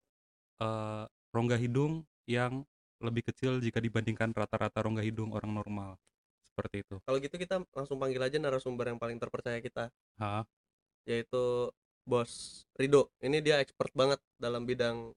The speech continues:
Speaker 2: sinusitis dan hidung dan lain sebagainya. Gitu.
Speaker 1: Silahkan, Mas
Speaker 2: Silahkan,
Speaker 1: Rido.
Speaker 2: Mas Rido. Jadi kita lagi ngebahas tentang sinusitis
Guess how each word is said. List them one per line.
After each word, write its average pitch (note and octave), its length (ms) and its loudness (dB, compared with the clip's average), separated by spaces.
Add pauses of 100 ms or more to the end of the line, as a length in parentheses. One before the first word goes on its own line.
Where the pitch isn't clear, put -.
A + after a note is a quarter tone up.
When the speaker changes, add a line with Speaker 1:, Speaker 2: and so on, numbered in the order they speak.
(140)
Speaker 2:
sinusitis B2+ 760 -2
dan A#2+ 220 2
hidung C3 400 2
dan A#2+ 160 2
lain A#2+ 160 -2
sebagainya. A#2+ 480 -2 (1000)
Gitu. A#2 300 -8 (640)
Speaker 1:
Silahkan, A2 320 0
Mas A2 160 -2
Speaker 2:
Silahkan, C#3 320 4
Speaker 1:
Rido. D3 80 -2
Speaker 2:
Mas - 80 -10
Rido. C#3 240 -2 (240)
Jadi C3 240 12
kita D3+ 240 12
lagi D3 240 8
ngebahas B2 240 6
tentang A#2+ 320 4
sinusitis A#2+ 640 4